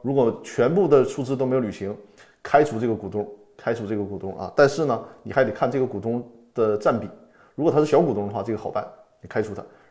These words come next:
如果是大股东还不好办啊。但是呢，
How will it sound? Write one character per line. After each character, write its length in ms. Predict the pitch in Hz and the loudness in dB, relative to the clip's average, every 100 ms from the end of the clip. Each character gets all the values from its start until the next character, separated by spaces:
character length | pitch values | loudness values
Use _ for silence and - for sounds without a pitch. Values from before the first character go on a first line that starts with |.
| _ | _
如 160 | 120 | -2
果 100 | 147 | 0
是 640 | 107 - 110 104 101 95 95 | 0 0 2 2 2 -2 -4
大 140 | - 107 | -4 -4
股 100 | 90 | -6
东 140 | 92 - _ | -12 -14 _
还 140 | - 98 | -10 -8
不 80 | |
好 80 | 95 | -6
办 180 | 87 95 - _ | -10 -14 -18 _
啊。 120 | - - - - - | -16 -16 -20 -16 2
但 120 | 196 | 4
是 140 | 190 | 8
呢， 260 | 196 170 | 8 6